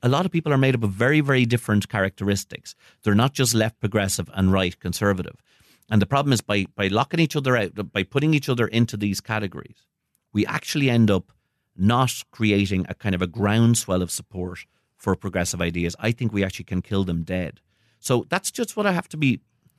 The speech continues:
you know, I know we're having a conversation about satire here, but I feel the same way about satire, that if satire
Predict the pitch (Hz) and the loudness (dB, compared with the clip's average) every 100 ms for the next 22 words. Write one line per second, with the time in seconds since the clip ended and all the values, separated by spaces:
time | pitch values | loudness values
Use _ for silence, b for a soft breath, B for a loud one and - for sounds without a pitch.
0 | _ _ 175 151 160 185 147 135 123 113 | _ _ 2 4 6 6 4 2 -2 0
1 | 127 113 110 98 95 87 - 156 - 95 | 0 0 0 0 0 -2 -2 -4 -4 -4
2 | 85 76 b b 143 143 220 202 160 160 | -4 -8 b b -2 2 4 2 2 0
3 | 139 113 101 90 - 160 - 95 95 110 | 2 2 2 -2 -2 -4 -2 -4 -2 -4
4 | - 175 208 185 156 - | -2 -4 -2 0 0 -2